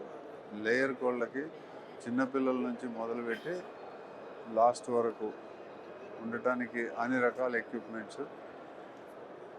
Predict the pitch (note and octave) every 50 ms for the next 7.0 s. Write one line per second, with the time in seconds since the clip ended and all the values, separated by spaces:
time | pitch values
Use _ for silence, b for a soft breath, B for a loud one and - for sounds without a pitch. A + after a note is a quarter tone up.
0 | - - - - - F#3 - - - - - - - - B2 B2 B2 B2+ C#3 C3+
1 | - B2+ C3+ C3 C3 C3 C3 C3 C#3+ D#3+ E3 E3 - - - - - - - -
2 | - - - - - - - - - - - - - - - - - - - -
3 | - - B2 B2 B2+ C3+ C#3 C#3 B2 B2 B2+ C3+ C3 B2 B2+ B2+ B2+ B2+ B2 A#2+
4 | A#2 B2 B2 A#2 A#2 A#2 A#2 - - - - - A#2 A#2 B2 C3 C3 C3 C3+ C3
5 | B2+ A#2 - A#2 A#2 A#2+ A#2+ B2 A#2 - - B2 B2+ A#2+ - - C#3+ D3 C3+ G#2+
6 | A2 C3+ - - - - - - - - G2+ A2 A#2+ B2+ C3+ B2+ - - C3+